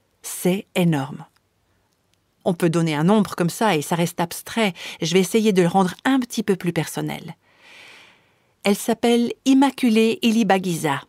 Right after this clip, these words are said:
C'est une jeune Tutsi qui avait tout juste vingt-trois ans. Un jour, à la radio,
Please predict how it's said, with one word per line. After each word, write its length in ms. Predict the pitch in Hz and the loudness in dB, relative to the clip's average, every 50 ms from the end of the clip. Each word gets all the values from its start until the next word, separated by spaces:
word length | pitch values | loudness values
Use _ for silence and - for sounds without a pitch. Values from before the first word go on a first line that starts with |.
| _ _ _ _ | _ _ _ _
C'est 240 | - - 170 165 - | -12 -10 -6 -2 0
une 120 | 185 175 | 0 2
jeune 280 | 165 180 233 233 240 226 | 4 4 4 4 4 4
Tutsi 460 | - 269 247 - - - 226 240 262 | 0 -2 -2 -4 -6 -6 -4 -6 -4
qui 160 | - - 214 | -2 0 0
avait 180 | 180 170 190 190 | 2 2 0 -2
tout 240 | - - - 320 | -2 0 0 0
juste 460 | 285 226 - 302 302 285 - - - 185 | 0 2 0 0 0 0 -2 -4 -6 -4
vingt-trois 720 | 170 151 147 254 294 302 285 - - 202 190 180 156 156 | -4 0 2 2 2 2 2 0 0 0 2 2 0 -2
ans. 140 | 131 143 - _ _ _ _ _ _ _ _ _ _ _ | -4 -4 -6 _ _ _ _ _ _ _ _ _ _ _
Un 100 | - 180 | 0 0
jour, 440 | 175 165 175 226 254 269 262 240 - - | 2 2 2 0 0 -2 -2 -6 -6 -4
à 100 | 190 180 | -2 -2
la 100 | 180 175 | 0 0
radio, 380 | 175 180 170 170 180 202 220 | -2 -2 -2 -2 -2 -2 -2